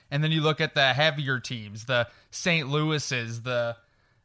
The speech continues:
the Capitals, and, and teams like that, and they've struggled against those hockey teams. I just don't feel like one game, even though it was such an important game in the Island, and if I was a Leaf player after that game, I would have been embarrassed.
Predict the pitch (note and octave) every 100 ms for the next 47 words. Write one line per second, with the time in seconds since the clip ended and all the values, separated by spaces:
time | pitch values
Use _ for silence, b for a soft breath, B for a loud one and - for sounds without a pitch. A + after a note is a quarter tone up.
0 | _ C#3 C3+ D#3+ D#3+ D#3+ E3 C3+ A2+ A2
1 | B2 A#2 A2+ A2 - B2 B2+ B2+ - F#3
2 | E3+ E3 D3+ E3 C3+ C3 - - F3 F3
3 | E3+ D3 C#3 D3 - C#3+ D3+ D#3+ C3 A#2+
4 | G#2 - D#3 F3 - G3 F#3 G3 F3+ A#2
5 | A2+ C3+ E3+ E3+ B2 D3 C#3+ A#2 A2+ b
6 | b A3 A3+ A3+ G3+ - A#3 G#3+ G#3 E3+
7 | F3+ F#3+ E3 C#3+ D#3+ F3 D3 B2 B2+ F#3
8 | D3+ A#2+ B2 A#2 C3+ F#3 E3+ B2 - b
9 | b b b b C3 C3 C#3 C#3 - C#3+
10 | C#3 B2+ B2+ D#3+ B2+ B2 B2 D#3 C#3 C3+
11 | A2+ - A2+ D3+ A#2+ A2 - -